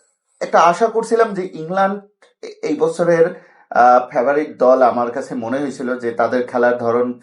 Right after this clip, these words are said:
স্টাইল, সেটা কিন্তু ভালোই মনে হচ্ছিল। বি গ্রুপের কিন্তু আজকের আশাটা ছিল যে, আহ, যদি কোনো দল একটু খারাপ খেলে তাহলেই অবশ্যই,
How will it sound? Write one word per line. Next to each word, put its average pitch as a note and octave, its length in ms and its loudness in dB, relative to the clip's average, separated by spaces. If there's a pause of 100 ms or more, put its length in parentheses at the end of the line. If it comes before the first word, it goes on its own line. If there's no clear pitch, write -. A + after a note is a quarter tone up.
(100)
স্টাইল, B2 380 2 (380)
সেটা D#3+ 220 2
কিন্তু E3+ 360 -2 (600)
ভালোই F3 320 2
মনে D#3+ 220 2
হচ্ছিল। B2+ 280 0
বি D3 200 -2
গ্রুপের G#3 420 2
কিন্তু G3+ 220 -2
আজকের - 540 0
আশাটা F3+ 680 4
ছিল E3+ 420 0
যে, C#3+ 340 -2 (280)
আহ, A#2+ 420 4 (240)
যদি E3 420 0
কোনো F3 320 0
দল A#2 480 2 (120)
একটু D#3+ 340 -4
খারাপ D3+ 320 0 (120)
খেলে C#3 360 2
তাহলেই D#3 500 2
অবশ্যই, D#3 640 0